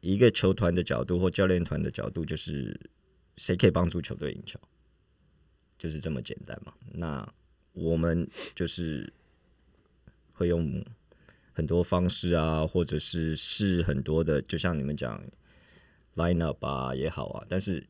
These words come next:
球员受伤那就没办法，因为战绩是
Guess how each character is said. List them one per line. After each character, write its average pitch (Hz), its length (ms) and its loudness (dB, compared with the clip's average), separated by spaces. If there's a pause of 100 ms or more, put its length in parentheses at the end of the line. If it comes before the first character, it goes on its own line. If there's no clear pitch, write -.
球 - 200 -2
员 90 100 2
受 92 160 0
伤 78 160 -2
那 76 80 -2
就 71 140 -8
没 62 120 -8
办 67 220 -6
法， - 140 -18 (800)
因 87 100 -6
为 85 80 -2
战 85 240 0
绩 82 180 -6
是 78 400 -2